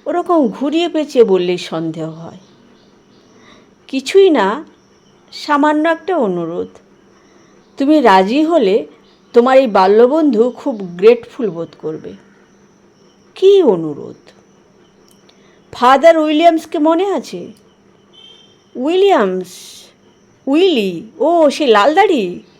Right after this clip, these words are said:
"লাল দাড়ি। সে উইলিয়ামস বছর পাঁচেক হলো একটা স্কুল করেছেন গরিব ছেলেদের জন্য। তাতে হিন্দু, মুসলমান, খ্রিশ্চান, কোল সব রকম ছেলেই পড়ে।" মাথার ঘাম পায়ে ফেলে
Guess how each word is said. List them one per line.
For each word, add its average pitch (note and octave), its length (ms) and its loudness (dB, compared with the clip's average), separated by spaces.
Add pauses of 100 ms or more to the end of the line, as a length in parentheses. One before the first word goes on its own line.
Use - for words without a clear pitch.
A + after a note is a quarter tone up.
(440)
"লাল A#3 360 4
দাড়ি। F3 400 -2 (580)
সে B3+ 220 6
উইলিয়ামস B3+ 920 0 (140)
বছর G3+ 360 2
পাঁচেক D#4 420 -2
হলো D#4 480 0 (380)
একটা B3 240 0 (200)
স্কুল E4 320 -4
করেছেন E4 540 0
গরিব B3 400 4
ছেলেদের E3+ 480 -4
জন্য। D#3+ 420 -10 (680)
তাতে G#3+ 280 -2
হিন্দু, A3+ 640 4
মুসলমান, G#3+ 720 0
খ্রিশ্চান, G#3 720 -2 (400)
কোল C4+ 520 4 (340)
সব E4 320 0
রকম E4+ 380 -2
ছেলেই F#3+ 320 -8
পড়ে।" - 360 -12 (800)
মাথার A3 460 0
ঘাম A3 400 -2
পায়ে G3 300 0
ফেলে G3+ 440 0